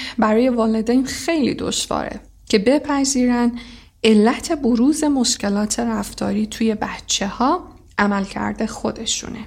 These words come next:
و برای اینکه رفتارهای بچه‌ها تغییر کنه، باید عملکرد و رفتار والدین تغییر کنه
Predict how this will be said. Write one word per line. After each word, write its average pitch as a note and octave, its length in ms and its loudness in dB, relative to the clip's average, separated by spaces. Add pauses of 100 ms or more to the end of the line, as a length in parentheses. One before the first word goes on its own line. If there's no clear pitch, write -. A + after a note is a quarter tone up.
(760)
و A3+ 100 8
برای A3+ 460 4
اینکه A3+ 400 2
رفتارهای G#3 880 -2
بچه‌ها A#3 720 0
تغییر G#3 480 -2
کنه، A3 420 2 (380)
باید G#3 420 0
عملکرد G#3 760 0
و - 40 -2
رفتار - 600 -4
والدین A#3 800 0 (200)
تغییر G#3 440 -2
کنه - 280 -12